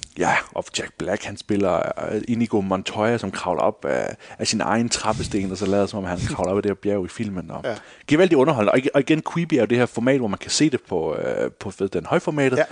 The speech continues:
Speaker 1: og så kan man lige dreje den, og så får man så, øh, fordi de skuespillere har jo alle sammen filmet det i højformat,
Speaker 2: Præcis.
Speaker 1: men når man så drejer den, så får man så lige sådan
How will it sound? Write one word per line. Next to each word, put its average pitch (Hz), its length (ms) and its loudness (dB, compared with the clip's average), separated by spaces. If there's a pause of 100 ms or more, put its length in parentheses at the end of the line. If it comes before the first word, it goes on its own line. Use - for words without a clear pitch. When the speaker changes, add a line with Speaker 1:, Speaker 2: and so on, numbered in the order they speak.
(180)
Speaker 1:
og - 80 -6
så - 60 -6
kan 135 100 0
man 120 100 4
lige 135 100 0 (100)
dreje 110 380 0
den, - 160 -14
og - 100 -8
så 120 100 -8
får 135 160 -2
man 104 120 0
så, 113 180 -2 (460)
øh, 104 220 2
fordi 104 160 -8
de - 120 -8
skuespillere 156 480 2
har 107 100 2
jo 107 60 8
alle 123 140 6
sammen 127 180 -4
filmet 131 220 2
det 98 60 2
i 82 40 0
højformat, 87 440 -2 (140)
Speaker 2:
Præcis. - 140 -4
Speaker 1:
men 117 60 2
når 113 80 4
man 107 80 2
så 139 80 0
drejer 147 360 2
den, 147 100 -6
så 139 80 -8
får - 140 -2
man 135 120 -2
så 120 80 2
lige 127 140 0
sådan 120 140 -6